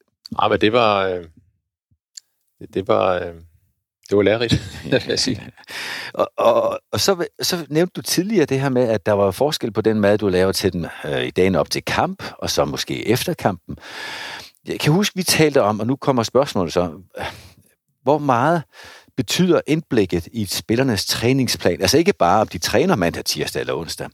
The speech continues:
Speaker 2: men at de reelt måske har styrketræning, der kalder på mere protein om onsdagen, eller hvornår den nu ligger. Hvor meget betyder det for din sammensætning af kosten hen over ugen?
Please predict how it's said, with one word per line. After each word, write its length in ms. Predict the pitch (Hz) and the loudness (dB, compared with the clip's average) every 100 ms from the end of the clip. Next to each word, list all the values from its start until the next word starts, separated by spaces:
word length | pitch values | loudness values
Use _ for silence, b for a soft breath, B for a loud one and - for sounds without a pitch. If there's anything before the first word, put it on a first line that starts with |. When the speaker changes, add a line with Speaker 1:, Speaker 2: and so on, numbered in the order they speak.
| _ | _
Speaker 2:
men 200 | 110 104 | -2 0
at 240 | 98 98 | 0 0
de 100 | - 85 | 2 4
reelt 300 | 87 110 127 | 4 2 2
måske 300 | 104 - 87 | -2 -4 -4
har 80 | |
styrketræning, 840 | 90 - 151 139 - 98 85 82 78 | -4 0 0 2 2 2 2 0 -4
der 100 | 80 | -6
kalder 280 | - 98 | -2 -2
på 220 | 98 - 82 | -2 -2 0
mere 220 | 87 107 | 2 2
protein 560 | - 87 - 147 135 B B B B B B B B _ | 0 -6 -4 -4 -4 B B B B B B B B _
om 120 | 90 | 0
onsdagen, 600 | 123 180 - 139 123 117 | 2 2 2 2 2 0
eller 320 | 101 85 87 80 | 0 2 2 2
hvornår 300 | 92 123 139 | 4 4 2
den 140 | 120 | 2
nu 100 | 92 | 2
ligger. 260 | 95 160 139 B B B | 4 2 0 B B B
Hvor 60 | 113 | 2
meget 140 | 160 | 2
betyder 340 | 196 - 240 | 2 0 0
det 140 | 190 165 | 2 0
for 120 | - | -2
din 320 | - 160 147 - _ - | -4 -4 -6 -8 _ 0
sammensætning 560 | 123 151 - 101 87 | 0 2 0 -2 -2
af 100 | 80 | -4
kosten 320 | - 127 - | -2 -2 -2
hen 80 | 92 | -2
over 160 | 110 113 | 0 0
ugen? 180 | 156 | -4